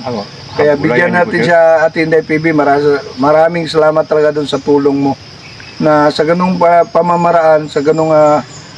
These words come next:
Speaker 2: kalakaran, ah, ma-, mayroon na si tatay ng pang-sustainable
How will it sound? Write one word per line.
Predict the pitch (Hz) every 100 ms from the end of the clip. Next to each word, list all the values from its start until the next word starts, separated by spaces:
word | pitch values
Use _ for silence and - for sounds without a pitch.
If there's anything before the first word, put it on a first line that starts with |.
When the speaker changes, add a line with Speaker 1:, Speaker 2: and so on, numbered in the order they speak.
| - -
Speaker 2:
kalakaran, | 165 165 160 165 160 151
ah, | 147 147 143 135 131 - - - -
ma-, | 160 165 165 160 151 147
mayroon | 156 165 180 185
na | 180
si | 160 170
tatay | 165 160 165
ng | 165 156
pang-sustainable | 156 147 151 160 - 170 160 151 156 147